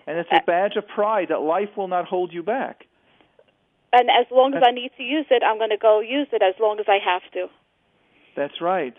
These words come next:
Speaker 2: And I,
Speaker 1: Excellent.
Speaker 2: and one thing that I did, I, I went back to my choir last week, and I said, "I'm not gonna hold back from not being in my choir."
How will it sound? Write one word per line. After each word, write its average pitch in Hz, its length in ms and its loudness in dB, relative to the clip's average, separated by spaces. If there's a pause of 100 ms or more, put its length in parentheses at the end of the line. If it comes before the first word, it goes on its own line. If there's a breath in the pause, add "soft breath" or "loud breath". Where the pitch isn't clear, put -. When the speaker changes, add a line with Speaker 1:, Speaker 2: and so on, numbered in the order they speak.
(140)
Speaker 2:
And 220 180 0
I, 208 120 4
Speaker 1:
Excellent. - 260 -4
Speaker 2:
and 226 60 -4
one 269 180 6
thing 269 300 -2
that 214 140 6
I 208 120 2
did, 285 280 2 (640)
I, 208 200 0 (200)
I 208 80 0
went 233 280 0
back 233 320 0
to 233 80 -4
my 208 140 2
choir 220 420 4
last 208 420 0
week, 285 320 -8 (100)
and 208 140 -4
I 196 160 0
said, 208 120 2
"I'm 202 100 -6
not 208 160 2
gonna 214 160 -2
hold 208 260 2
back 202 240 -2
from 185 160 -4
not 196 200 -4 (200)
being 196 140 -8
in 190 80 -10
my 185 100 -4
choir." 175 400 -6